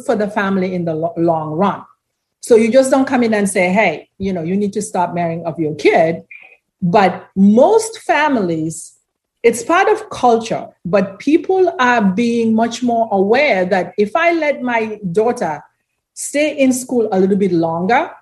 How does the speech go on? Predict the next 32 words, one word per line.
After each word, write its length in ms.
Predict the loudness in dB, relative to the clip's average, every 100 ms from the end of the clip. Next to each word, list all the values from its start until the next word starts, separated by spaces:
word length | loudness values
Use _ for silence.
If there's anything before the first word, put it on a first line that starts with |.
| _ _ -8
it 160 | -6 -2
means 540 | -2 -2 -2 -4 -6 -8
economic 540 | -8 -4 -2 0 -2 -2
empowerment 760 | -2 -2 -2 -2 -2 -2 -6 -8 0
for 200 | 2 2
that 380 | 2 0 -2 -18 _ _ -16
kid, 520 | -2 2 2 0 -6 -6
that, 380 | -2 -2 0
that 180 | 0 0
child, 540 | 0 0 2 2 0 -6 _ _ _
but 220 | 0 2
also 320 | 4 2 2 0
for 160 | 2
the 120 | 0
family 440 | 0 0 0 -2 -2
as 200 | -2 -2
a 80 | -4
whole, 360 | 0 2 2
because 380 | 0 0 0 2
nobody 400 | 0 0 0 0
wants 240 | -2 -2 -2
to 80 | -2
live 220 | -2 -2
in 160 | -6
poverty. 420 | -2 -2 -4 -10 -10
And 180 | -8 -4 -2 -2
once 200 | -4 -6
you 200 | -6 -6
point 340 | -2 -2 0 0
out 380 | 0 -2 -4 _ _ _ _ _ _ _ 2
poverty 440 | 4 6 2 2
markers, 800 | 0 0 -2 -4 -4 -4 -6 -12